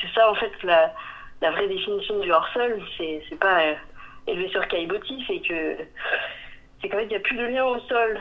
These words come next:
de, de, dans la, dans la ferme dans laquelle sont élevés les animaux hors sol. Euh, leur bouffe n'est pas produite sur l'exploitation même. Elle vient d'ailleurs, on ne sait pas d'où, des fois d'autres pays, euh, voilà, de grandes coopératives en tout cas. Et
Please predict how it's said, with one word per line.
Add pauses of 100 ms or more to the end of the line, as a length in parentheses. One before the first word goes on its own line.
(120)
de,
de,
dans
la,
dans
la
ferme
dans
laquelle
sont
élevés
les
animaux
hors
sol. (640)
Euh,
leur
bouffe
n'est
pas
produite (280)
sur
l'exploitation
même. (140)
Elle
vient
d'ailleurs,
on
ne
sait
pas
d'où, (540)
des
fois
d'autres
pays,
euh, (440)
voilà, (380)
de
grandes
coopératives
en
tout
cas. (800)
Et